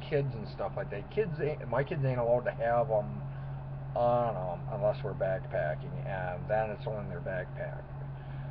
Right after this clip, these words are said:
You know, something, you know, it's only a dollar. This is my son Micah's. You know, it's pretty sharp. It only costs a dollar, like, at Walmart. Nothing, nothing big. You know, and another thing we take out there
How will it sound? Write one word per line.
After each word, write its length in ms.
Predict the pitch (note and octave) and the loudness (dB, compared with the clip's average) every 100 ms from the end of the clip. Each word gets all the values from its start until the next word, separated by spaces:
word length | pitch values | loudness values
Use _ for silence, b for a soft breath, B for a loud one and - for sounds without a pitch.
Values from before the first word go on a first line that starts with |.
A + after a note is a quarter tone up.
| B - | B -2
You 60 | D#3 | 0
know, 120 | C#3+ | 2
something, 360 | - G3+ F#3 | 4 4 4
you 80 | F3+ | 0
know, 120 | E3 | 2
it's 120 | D#3+ F#3+ | 2 0
only 180 | F#3 | 0
a 40 | - | -2
dollar. 580 | - E2+ F2 F#2 G2+ - | -2 0 0 2 0 -2
This 140 | B2 | -4
is 80 | D#3+ | -4
my 160 | D3 G#2 | -2 -2
son 360 | - A2+ G#2+ | 0 0 0
Micah's. 520 | G2 G2 G2+ A#2+ B2 - - - - - - - - - - - | -2 -4 -4 -4 -4 -6 -8 -8 -8 -10 -10 -10 -8 -8 -8 -6
You 120 | C3 A2+ | -2 0
know, 240 | A#2+ C3 | 2 2
it's 280 | - C3+ - - | 0 -6 -8 -6
pretty 180 | D#3 C3 | -4 -4
sharp. 460 | - G#2 G#2+ B2+ - - - - - - - - | -2 0 0 -2 -6 -8 -8 -8 -8 -8 -8 -4
It 80 | B2 | 0
only 200 | B2+ C3 | 2 4
costs 300 | C3+ B2 A#2 | 4 4 2
a 120 | F#2+ E2+ | -2 -2
dollar, 460 | E2 F2 F2 F#2+ | 0 0 0 -2
like, 240 | F#2 F2+ F2+ | -4 -4 -4
at 160 | E2+ - | -4 -2
Walmart. 560 | E2+ E2 E2 D#2+ E2 - - | -4 -4 -4 -6 -6 -8 -8
Nothing, 300 | G2+ - - - G#2+ | -8 -6 -8 -6 -6
nothing 260 | G2+ - - | -6 -6 -8
big. 800 | - - - - - - - - | -8 -8 -8 -8 -8 -8 -6 2
You 60 | |
know, 120 | C#3 | 6
and 160 | C3+ C3 | 8 6
another 280 | C#3 E3 E3+ | 6 4 4
thing 140 | D3+ | 2
we 80 | A#2+ | 0
take 340 | - B2 A2 | 0 -2 0
out 300 | A2+ A2 B2+ | 2 2 2
there 340 | - G2 G2 | -2 -6 -6